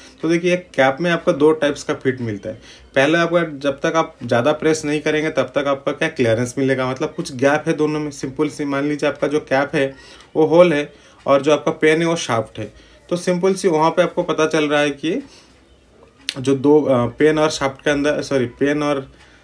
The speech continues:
हम्म, हमारे कैप के अंदर क्या हल्का सा क्लियरेंस आ रहा है, ठीक है। तो, अ, सिंपल सी क्या है, जो दो, दो साइज है, एक होल है और एक शाफ्ट का, शाफ्ट का साइज है, दोनों में से कुल क्लियरेंस रहेगा। और जो, अ, हमारा जो अगर डिफरेंस देखेंगे दोनों का,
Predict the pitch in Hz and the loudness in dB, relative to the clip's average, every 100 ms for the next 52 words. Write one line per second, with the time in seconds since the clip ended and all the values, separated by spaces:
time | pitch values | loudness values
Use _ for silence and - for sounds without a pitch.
0 | _ _ _ 113 110 110 110 113 131 131 | _ _ _ -14 -12 -10 -8 -4 -4 0
1 | 139 135 - 139 143 147 170 151 131 139 | 0 0 0 0 2 0 -2 0 0 0
2 | 151 175 143 123 117 113 95 104 104 185 | -2 0 2 2 2 -2 -6 -6 -6 -8
3 | 107 104 - _ _ - - - _ _ | -8 -14 -18 _ _ -20 -20 -20 _ _
4 | _ - 202 - 139 135 135 190 196 233 | _ 0 0 0 0 0 2 -2 -2 -2
5 | 233 - 214 233 170 180 151 143 139 139 | -2 0 0 0 0 0 2 0 0 2
6 | 196 202 147 131 117 123 156 123 151 185 | 2 2 2 2 2 0 -2 0 0 0
7 | 233 151 139 143 156 - 123 117 - 120 | 0 0 0 -2 -8 -6 -8 -8 -6 -6
8 | 113 - 117 - 127 - 104 101 156 143 | -4 -4 -6 -6 -8 -8 -8 -4 -4 -2
9 | 147 180 196 285 320 160 160 - 226 - | -4 -4 -4 -6 -4 -4 -6 -8 -14 -14
10 | - 143 135 139 120 117 101 101 104 107 | 0 6 6 6 0 -2 -2 -6 -10 -12
11 | - 110 - 135 151 - - - 123 131 | -14 -12 -2 -2 -2 -10 -20 -18 -6 0
12 | 160 151 127 120 117 120 139 147 147 160 | 2 2 0 -2 -2 -2 -2 0 0 -2
13 | 143 - 110 113 127 120 104 101 95 113 | -2 -4 -4 -2 -2 -4 -6 -6 -4 -2
14 | 156 175 175 156 151 147 127 123 131 131 | 0 2 2 2 2 0 0 -2 -2 -4